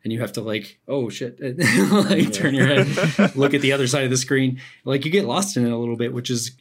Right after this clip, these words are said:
Speaker 1: a cool feeling to try to navigate both those spaces at the same time. And it kind of puts you in the character in a different way, 'cause Marianne is, like, you get the impression that a lot of her life she lives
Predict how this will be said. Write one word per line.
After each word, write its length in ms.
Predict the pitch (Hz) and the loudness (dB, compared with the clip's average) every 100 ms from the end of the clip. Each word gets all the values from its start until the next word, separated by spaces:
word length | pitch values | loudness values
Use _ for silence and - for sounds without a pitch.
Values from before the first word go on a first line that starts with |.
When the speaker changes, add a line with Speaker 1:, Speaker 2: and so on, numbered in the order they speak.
| - | -8
Speaker 1:
a 100 | 120 | -8
cool 300 | - - 170 | -4 0 0
feeling 540 | - 151 143 131 120 | 0 0 2 2 0
to 100 | 117 | -2
try 180 | 123 135 | -4 -2
to 80 | 117 | -2
navigate 460 | 107 110 117 107 - | -2 -4 -4 -8 -6
both 140 | 117 | -8
those 160 | 113 101 | -8 -6
spaces 320 | 127 113 120 | -6 -6 -8
at 40 | 120 | -8
the 40 | |
same 220 | 123 117 | -8 -8
time. 320 | 123 113 107 _ | -6 -8 -10 _
And 120 | 143 | -4
it 40 | 143 | -2
kind 180 | 151 156 | -2 -4
of 200 | 147 - | -4 -4
puts 240 | 143 139 | -4 0
you 80 | 143 | 0
in 80 | 127 | 0
the 80 | 123 | 0
character 420 | 131 131 131 123 | -4 -4 -2 -2
in 80 | 113 | -2
a 60 | |
different 320 | 107 113 110 | -6 -8 -8
way, 340 | 117 110 107 123 _ _ _ | -6 -6 -6 -8 _ _ _
'cause 140 | 135 123 | -4 2
Marianne 460 | 147 160 160 156 | 2 2 2 0
is, 160 | 120 120 | -2 -2
like, 300 | 123 110 - _ _ | -6 -6 -12 _ _
you 100 | 147 143 | -4 -2
get 120 | 151 | 2
the 80 | 147 | 2
impression 400 | 139 139 - 131 | 2 -2 -2 -2
that 200 | 123 - | -2 -4
a 100 | 127 | -6
lot 260 | 113 117 | -4 -4
of 100 | 117 - | -6 -6
her 120 | 120 | -6
life 280 | 107 127 123 | -4 -4 -4
she 180 | - 127 | -6 -4
lives 580 | 120 117 104 120 - | -4 -4 -6 -12 -14